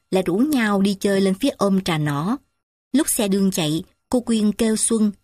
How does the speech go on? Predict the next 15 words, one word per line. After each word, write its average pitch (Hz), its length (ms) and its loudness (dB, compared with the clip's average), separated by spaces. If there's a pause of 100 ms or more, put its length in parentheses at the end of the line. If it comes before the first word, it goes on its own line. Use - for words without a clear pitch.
(120)
mà 180 160 0
chỉ 185 380 -2
chỗ 185 240 -2
xưa 214 420 0
hai 208 160 -2
anh 190 140 -2
em 196 260 -4
ăn 185 220 -2
bánh 262 240 -2
trên 196 200 0
cỏ. 160 340 -4 (640)
Xuân 247 160 2
gật 190 180 -4
đầu 180 180 0
mà 170 140 -2